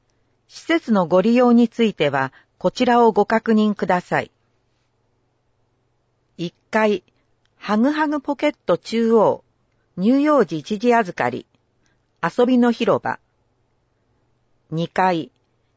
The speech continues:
柏市妊娠子育て相談センター、駅前健やかプチルーム。三階、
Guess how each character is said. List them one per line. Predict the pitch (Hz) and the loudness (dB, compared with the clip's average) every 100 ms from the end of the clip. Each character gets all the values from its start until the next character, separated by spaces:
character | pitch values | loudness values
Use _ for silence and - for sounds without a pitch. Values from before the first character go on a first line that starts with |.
| _ | _
柏 | 196 202 247 277 | -10 -8 -2 -2
市 | 269 175 - - | -2 -6 -10 -6
妊 | 185 254 | 0 0
娠 | 302 - 277 269 | 0 -2 -2 -2
子 | 240 | -4
育 | 233 262 247 | -4 -2 -2
て | 175 | -2
相 | 156 226 226 | -2 0 2
談 | 233 233 226 | 2 0 -2
セ | 214 | -4
ン | 185 | -4
タ | - 117 117 - _ _ _ _ _ _ - | -4 -4 -4 -6 _ _ _ _ _ _ -6
ー、 | |
駅 | 160 233 240 | -4 0 2
前 | 226 220 - - - | 2 0 -2 -10 -4
健 | 262 277 | 0 2
や | 269 | 0
か | 262 262 | -2 -4
プ | - | -8
チ | - 254 | -8 -2
ル | 247 185 | 0 0
ー | |
ム。 | 117 - _ _ _ _ _ _ _ _ _ _ _ _ _ _ _ _ _ _ _ _ _ | -2 -8 _ _ _ _ _ _ _ _ _ _ _ _ _ _ _ _ _ _ _ _ _
三 | - 202 214 208 | -6 -2 0 0
階、 | 185 170 | 0 -2